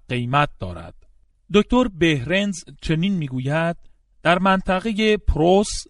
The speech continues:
میانگین زندگی یک یهودی پنج سال بیش از جمعیت عمومی در آن ناحیه می‌باشد.» در اینجا باید گفته شود که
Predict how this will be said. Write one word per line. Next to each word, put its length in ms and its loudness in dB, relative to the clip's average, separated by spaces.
میانگین 680 2
زندگی 640 0
یک 480 -4
یهودی 640 0
پنج 600 -2
سال 520 2
بیش 320 -2
از 240 -2
جمعیت 580 -2
عمومی 720 -4
در 240 4
آن 240 -2
ناحیه 440 -2
می‌باشد.» 500 -6
در 80 4
اینجا 380 4
باید 300 0
گفته 320 -2
شود 360 0
که 360 4